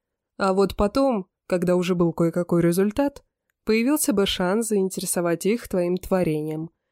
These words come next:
Они бы включили тебя в состав экспедиции, и Адарские болота мы бы исследовали с тобой вместе.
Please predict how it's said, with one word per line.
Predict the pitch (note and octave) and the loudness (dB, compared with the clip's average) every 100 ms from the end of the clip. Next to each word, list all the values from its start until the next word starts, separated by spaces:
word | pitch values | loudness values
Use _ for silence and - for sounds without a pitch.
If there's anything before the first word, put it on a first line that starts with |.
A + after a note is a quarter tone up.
| _ _ _ _ _ | _ _ _ _ _
Они | C#4+ D4+ D4 | -2 0 2
бы | A3+ | 0
включили | - A3 G#3 G#3 F3+ | 0 -2 0 0 0
тебя | F3+ F3 F3 | 0 0 0
в | - | -2
состав | F3+ - F3 | -4 -4 -4
экспедиции, | E3 - - D#3+ G3 A#3 - A#3+ A#3+ - _ _ _ - | -4 -6 -6 -4 -4 -6 -4 -4 -4 -10 _ _ _ -4
и | |
Адарские | C4+ A#3 F#3+ E3+ - F3 | 0 2 2 0 -2 0
болота | E3+ E3+ G3 A#3+ A#3+ | 2 2 2 0 -2
мы | F#3+ | -2
бы | F#3 F#3 | 0 0
исследовали | - F#3+ G#3+ B3 B3 | -2 -2 0 0 0
с | A#3+ | 0
тобой | - F3+ F#3 G#3+ | -2 0 2 2
вместе. | F#3 D#3+ D3+ - E3+ | 0 0 -2 -8 -12